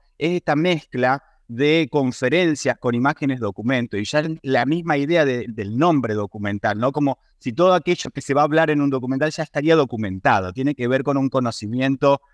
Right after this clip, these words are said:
más o menos sistemáticamente confeccionado, con coherencia, con dato duro, con ciencia adentro. Entonces, pensaba que en ese lugar de, de, de enunciación, Naomi Klein como investigadora, ¿no?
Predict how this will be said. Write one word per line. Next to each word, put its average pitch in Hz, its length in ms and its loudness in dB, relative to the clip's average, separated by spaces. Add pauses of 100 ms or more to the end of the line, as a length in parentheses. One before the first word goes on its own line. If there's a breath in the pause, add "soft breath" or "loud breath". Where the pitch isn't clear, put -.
(140)
más 131 240 2
o 135 80 2
menos 131 720 2 (100)
sistemáticamente 120 840 -2
confeccionado, 120 1200 0 (140)
con 113 200 -2
coherencia, 120 760 0
con 95 280 -2
dato 117 340 0
duro, 135 480 0
con 104 220 -4
ciencia 110 540 -2
adentro. 98 420 -4 (180)
Entonces, 165 800 0 (440)
pensaba 151 760 2
que 147 480 0
en 120 200 -2
ese 151 200 -2
lugar 151 280 2
de, 147 320 2
de, 113 380 0
de 101 200 -2
enunciación, 113 960 -2
Naomi 117 400 0
Klein 139 320 0
como 120 380 0
investigadora, 113 1120 0
¿no? 131 380 -2